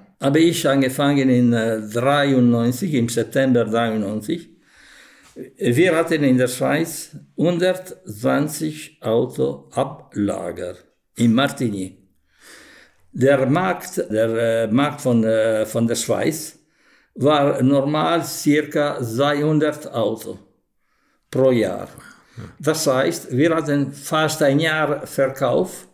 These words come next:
normal Verkauf, Ablager. Und außerdem, äh, sechs Monate später wussten wir, dass der neue dreihundertfünfundfünfzig rausgekommen wäre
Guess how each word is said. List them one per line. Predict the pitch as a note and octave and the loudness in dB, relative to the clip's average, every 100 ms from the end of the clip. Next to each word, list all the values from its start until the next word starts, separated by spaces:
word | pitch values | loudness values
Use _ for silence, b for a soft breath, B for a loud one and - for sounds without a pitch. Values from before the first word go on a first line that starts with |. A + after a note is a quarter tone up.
| - | -6
normal | B2+ A#2 A#2+ B2 A2 | -2 -2 -2 -2 -4
Verkauf, | G#2+ A2+ G#2+ A2 - E3 - b b b b b | -6 -12 -6 -6 -6 -8 -14 b b b b b
Ablager. | E3 C3 C3 A#2+ G#2 G#2 G#2 - - b b b b b - | -4 0 2 2 2 -2 -4 -8 -14 b b b b b 0
Und | E3 A3+ B3 - - - - | 4 4 4 0 -10 -14 -2
außerdem, | D3 D#3+ F#3 D#3+ D#3 D#3+ G#3 G#3 G3+ - | 0 2 2 2 2 2 2 0 -4 -8
äh, | D3+ B2 | 0 0
sechs | A#2 F3 F3+ | 2 -2 -2
Monate | D3+ E3 G3+ D3+ D3 | 0 2 2 0 -4
später | C3+ C3+ D3 D3+ F#3 F#3+ - - b b - | -2 0 0 0 -2 -2 -8 -20 b b -2
wussten | C3+ C#3 C3+ B2+ | 0 2 2 2
wir, | B2+ E3+ | 2 2
dass | B2+ C3 C3 - b b b - | 2 -2 -2 -12 b b b 0
der | B2+ | 2
neue | C#3+ D#3 D#3+ C#3 | 4 4 4 4
dreihundertfünfundfünfzig | C3 C#3 D3+ D3 C3+ C3 C3+ C#3+ C#3+ C#3+ B2+ C3+ C#3 C3+ C3 - - b b - | 2 2 2 2 2 0 0 -2 0 0 -2 0 -2 -2 -6 -8 -14 b b 0
rausgekommen | C3 C3+ B2+ B2+ C3+ B2+ B2 C3 A#2 | 2 2 2 0 2 2 2 0 0
wäre | B2 C3+ D#3 G3 - | 2 4 2 -2 -6